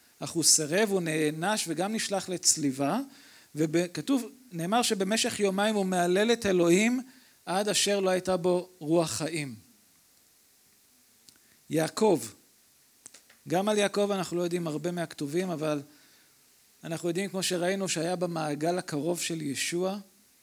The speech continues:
והוצא להורג, אה, בידי המלך אגריפא. הוא היה השליח הראשון שהוצא להורג. ויוחנן, אנחנו יודעים שהוא כתב את הבשורה, שלושת האיגרות,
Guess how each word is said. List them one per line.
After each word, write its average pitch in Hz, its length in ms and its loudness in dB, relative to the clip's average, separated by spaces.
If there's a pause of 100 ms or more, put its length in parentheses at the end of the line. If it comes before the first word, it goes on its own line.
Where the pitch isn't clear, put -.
(640)
והוצא 143 400 0
להורג, 175 640 0
אה, 143 220 -2 (640)
בידי 143 280 -4
המלך 160 400 -4
אגריפא. 147 480 -6 (720)
הוא 139 80 -8
היה 151 100 -4
השליח 165 480 -2
הראשון 180 500 -6 (280)
שהוצא 143 480 -4
להורג. 135 500 -8 (1700)
ויוחנן, 151 760 -2 (720)
אנחנו 147 220 -8
יודעים 160 220 -4
שהוא 151 380 -4 (520)
כתב 165 340 -6
את 165 120 -6
הבשורה, 147 640 0 (340)
שלושת 160 420 -6
האיגרות, 143 720 -2